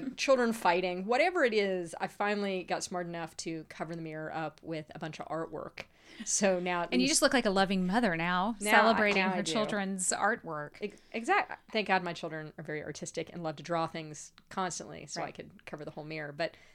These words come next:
Speaker 2: this
Speaker 1: So
Speaker 2: is our reality.
Speaker 1: I started making use of, so the, the backgrounds you can download, which now, thank God, Teams has made it a lot easier to add them.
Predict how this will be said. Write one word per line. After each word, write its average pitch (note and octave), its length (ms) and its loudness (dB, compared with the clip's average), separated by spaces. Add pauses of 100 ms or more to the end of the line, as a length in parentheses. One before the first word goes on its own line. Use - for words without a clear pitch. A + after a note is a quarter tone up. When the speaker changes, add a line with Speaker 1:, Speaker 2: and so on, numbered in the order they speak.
(140)
Speaker 2:
this E4 160 6
Speaker 1:
So - 40 2
Speaker 2:
is G#4+ 80 0
our A#4 60 6 (400)
reality. G3+ 120 10
Speaker 1:
I B3 60 10
started D#4+ 220 8
making B3 260 4
use G#3+ 200 0
of, F#3 200 0
so G#3 180 2
the, F#3+ 240 -4
the F#3+ 100 -6
backgrounds G3+ 600 2
you F#3 80 -4
can F3 140 -6
download, D#3+ 440 -2
which E3+ 200 -8
now, F#3 160 0
thank F3+ 180 -4
God, D#3+ 300 -2 (120)
Teams E3 300 -6
has D#3+ 140 -8
made E3 120 -6
it D#3+ 140 -4
a D#3+ 40 -8
lot D#3+ 180 -6
easier F3 240 -6
to - 120 -8 (320)
add E3+ 240 -4
them. C4+ 340 2